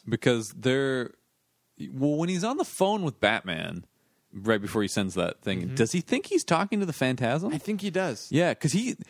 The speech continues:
Speaker 1: if you listen closely there, he is using female pronouns. He's not saying directly like she, but he says something. He calls, first he says,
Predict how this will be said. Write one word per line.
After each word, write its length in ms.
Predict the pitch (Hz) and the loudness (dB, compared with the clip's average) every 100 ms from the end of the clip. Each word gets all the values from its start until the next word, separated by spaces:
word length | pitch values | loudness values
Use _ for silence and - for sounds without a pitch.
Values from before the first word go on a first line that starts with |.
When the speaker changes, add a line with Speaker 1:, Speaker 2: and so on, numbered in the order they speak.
| - - | -16 -2
Speaker 1:
if 120 | 165 | 0
you 140 | 160 180 | 2 2
listen 320 | 403 403 226 | 2 2 2
closely 420 | 208 208 - 151 | 2 2 2 0
there, 340 | 113 170 175 | 2 2 2
he 200 | 110 147 147 | 0 -4 0
is 280 | 147 127 113 | 2 2 2
using 640 | 160 262 180 139 113 107 104 _ _ _ _ | 2 2 2 0 0 -4 -8 _ _ _ _
female 540 | - - 190 208 156 104 | -16 0 2 2 2 2
pronouns. 640 | 127 175 180 - - - - | 2 0 0 -4 -8 -8 -2
He's 180 | 127 | 0
not 140 | 214 208 | 0 0
saying 200 | 190 127 | 0 0
directly 460 | 107 127 156 135 | 2 2 2 -2
like 320 | 92 90 87 87 | 0 0 -2 -6
she, 220 | - 113 | -2 -2
but 160 | 98 - _ _ _ _ _ | -2 -8 _ _ _ _ _
he 140 | 131 | -2
says 360 | 139 - 214 214 | 0 2 2 2
something. 380 | - 156 131 120 | 0 0 0 2
He 120 | 131 | 0
calls, 340 | 143 185 226 - | 4 2 2 -4
first 320 | - 202 254 | -2 -2 0
he 80 | 214 | -2
says, 320 | - 131 101 | 0 -2 -2